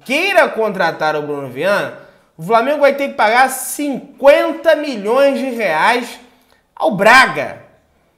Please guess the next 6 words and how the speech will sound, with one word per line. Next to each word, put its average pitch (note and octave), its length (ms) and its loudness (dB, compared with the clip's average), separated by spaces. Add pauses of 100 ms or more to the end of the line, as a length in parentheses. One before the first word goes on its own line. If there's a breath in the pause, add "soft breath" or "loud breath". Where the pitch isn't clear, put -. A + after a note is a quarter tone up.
(360)
já G3 680 0
que - 140 -12
o B3 80 -6
empréstimo D#3+ 640 -4
do E3+ 80 -10
zagueiro A3+ 560 -4